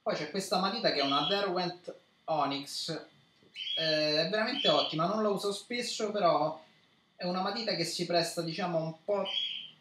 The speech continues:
a qualsiasi tipo di tratto. Eh, nella descrizione mi sembra che dovrebbe essere simile a, ad una otto B. Eh, la specialità è che la matita, la, la punta, diciamo, della mina è molto dura, quindi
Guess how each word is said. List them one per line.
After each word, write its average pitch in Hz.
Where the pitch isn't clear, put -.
a -
qualsiasi 202
tipo 175
di 165
tratto. 139
Eh, 156
nella 208
descrizione 214
mi 165
sembra 175
che 160
dovrebbe 175
essere 160
simile 143
a, 151
ad 170
una 170
otto 165
B. 196
Eh, 139
la 165
specialità 233
è -
che 180
la 175
matita, 208
la, 160
la 196
punta, 196
diciamo, 151
della 175
mina 226
è 156
molto 202
dura, 147
quindi 190